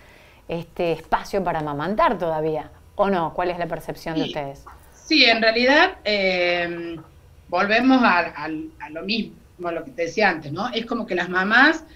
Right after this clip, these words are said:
Speaker 2: necesitamos pedir las cosas,
Speaker 1: Mm.
Speaker 2: eh, cuando se tendrían que dar naturalmente por
Speaker 1: Claro.
Speaker 2: derecho.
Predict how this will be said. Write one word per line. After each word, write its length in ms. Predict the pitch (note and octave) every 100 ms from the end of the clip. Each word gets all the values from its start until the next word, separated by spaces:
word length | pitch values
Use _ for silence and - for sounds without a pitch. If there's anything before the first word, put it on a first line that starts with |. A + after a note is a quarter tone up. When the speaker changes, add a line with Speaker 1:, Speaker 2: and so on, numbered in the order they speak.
| - -
Speaker 2:
necesitamos 840 | F#3 F3+ F3+ F#3 G#3+ A3+ A#3+ B3 - - -
pedir 360 | G3 G3 C4+ C4 F#3+
las 160 | D#3
cosas, 400 | - D3+ - - - _ - G3+
Speaker 1:
Mm. 300 | F#3+ E3 D3+
Speaker 2:
eh, 160 | E3
cuando 280 | E3 F3 F3
se 120 | F3 -
tendrían 340 | F3 A3+ A#3+
que 60 | G#3+
dar 120 | A3
naturalmente 480 | A3+ G3+ F#3 F#3 F#3+
por 120 | E3+
Speaker 1:
Claro. 80 | D3+
Speaker 2:
derecho. 320 | D3+ C#3 -